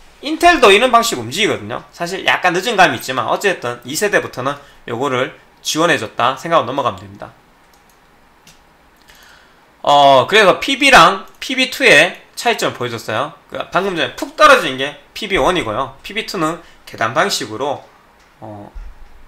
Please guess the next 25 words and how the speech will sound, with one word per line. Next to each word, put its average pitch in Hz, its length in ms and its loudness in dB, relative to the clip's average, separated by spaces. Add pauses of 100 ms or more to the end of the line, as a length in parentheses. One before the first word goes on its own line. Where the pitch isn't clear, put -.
(360)
부스터 - 360 -6
클럭이 123 500 -10
바뀐다. 101 680 -10
코어 147 400 0
쓰는 147 280 -10
숫자에 165 400 -2
따라서 131 460 -6 (560)
변동이 131 360 -4
있다. - 300 -20 (440)
한 151 140 -14
개 127 60 -8
쓰냐, 127 400 -12
두 127 100 -16
개 110 80 -12
쓰냐, 120 280 -10
세 139 140 -10
개 139 80 -10
쓰냐에 101 280 -14
따라서. - 240 -20 (320)
이해하셨죠? 135 580 -2 (960)
그럼 - 160 -10
엑스에프알은 285 720 6
무엇인가요? 117 600 -2 (720)
이거는 180 320 -4 (380)
Extended 247 960 0